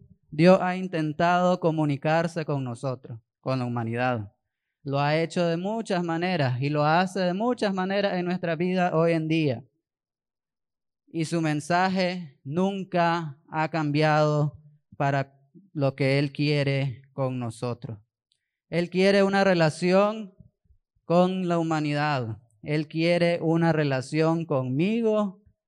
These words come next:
y con ustedes. Desde el principio de todo, Dios ha querido que nosotros tengamos esta relación con Él.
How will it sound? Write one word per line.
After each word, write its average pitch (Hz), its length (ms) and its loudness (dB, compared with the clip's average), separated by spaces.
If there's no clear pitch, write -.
y 143 160 -2
con 147 260 2
ustedes. 127 840 -2
Desde 165 280 0
el 170 100 2
principio 220 640 2
de 208 140 6
todo, 160 680 4
Dios 180 600 8
ha 170 140 0
querido 175 520 2
que 156 140 2
nosotros 165 640 2
tengamos 151 800 0
esta 160 520 0
relación 143 880 0
con 123 260 -2
Él. 117 320 -4